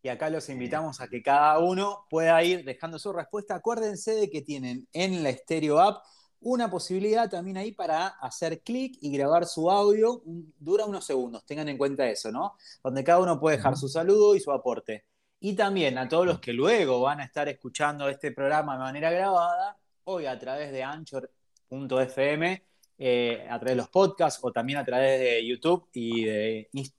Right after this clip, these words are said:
Speaker 1: Instagram, ¿verdad? En M D Católicos. Ahí pueden dejar sus
Speaker 2: Exactamente.
Speaker 1: comentarios, ya, ya sea sus comentarios escritos o comentarios de audio, ¿eh? Así que arrancamos cuando ustedes quieran, padres.
Speaker 2: Sí, ¿sabes qué? Voy a entrar rápidamente en la historia de la devoción al Sagrado Corazón,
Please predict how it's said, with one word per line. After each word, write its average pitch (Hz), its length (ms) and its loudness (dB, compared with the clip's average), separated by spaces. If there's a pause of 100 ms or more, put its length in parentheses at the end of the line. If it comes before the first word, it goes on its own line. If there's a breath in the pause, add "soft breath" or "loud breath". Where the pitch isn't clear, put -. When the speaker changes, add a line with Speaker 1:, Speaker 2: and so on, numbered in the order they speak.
(100)
Speaker 1:
Instagram, 151 460 2
¿verdad? 156 440 4
En 131 120 -12
M 143 180 -10
D 147 100 -6
Católicos. 185 640 -4 (400)
Ahí 143 240 -4
pueden 170 200 -2
dejar 123 140 4
sus 147 100 4
Speaker 2:
Exactamente. 117 300 4
Speaker 1:
comentarios, 131 440 0
ya, 131 140 -6 (640)
ya 147 220 -4
sea 151 180 2
sus 139 140 -6
comentarios 147 420 0
escritos 208 640 0
o 190 320 4 (120)
comentarios 127 500 -6
de 120 80 -4
audio, 104 340 -4
¿eh? 170 100 -6
Así 135 220 -10
que 147 160 -4 (440)
arrancamos 147 580 0
cuando 131 200 -6
ustedes 143 260 -2
quieran, 110 260 -6
padres. - 840 -10 (380)
Speaker 2:
Sí, 165 100 8
¿sabes 180 300 8
qué? - 340 6 (640)
Voy 139 140 8
a - 20 10
entrar 156 220 8
rápidamente 165 540 8
en 139 80 8
la 135 40 8
historia 165 420 8
de 120 60 8
la 117 80 12
devoción 135 400 8
al 165 120 8
Sagrado 160 340 6
Corazón, 151 340 2